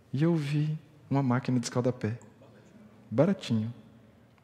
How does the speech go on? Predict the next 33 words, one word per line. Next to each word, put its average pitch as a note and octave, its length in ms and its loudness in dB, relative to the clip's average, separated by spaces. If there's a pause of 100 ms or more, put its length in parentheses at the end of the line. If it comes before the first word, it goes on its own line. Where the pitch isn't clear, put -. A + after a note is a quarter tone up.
(160)
É - 20 -10
só G#3+ 120 0
colocar F#3 300 2
o C3+ 40 4
pezinho C3+ 300 2
ali C3+ 120 4
dentro, E3+ 320 0
ligar D3 380 2
e C#3+ 80 0
ela B2+ 100 2
ainda B2+ 160 2
vai B2 140 2
fazer B2+ 560 -2 (180)
massagem. F2 800 -6 (320)
Ah, D2+ 560 -6 (220)
aí A#2 460 0
é A3+ 120 2
moleza F#2 560 2
demais. D#2+ 920 -6 (520)
Ela E3 140 8
esquenta F3 440 2
a C3+ 120 6
água, D3 160 4
parece, A#2 460 0 (180)
pelo G#2+ 100 0
que G#2+ 100 0
eu G2+ 60 6
vi, G#2+ 200 0
né? C3+ 120 0 (420)
Ela A#2 120 8
esquenta F#3+ 380 2
a E3 120 6
água A3 240 4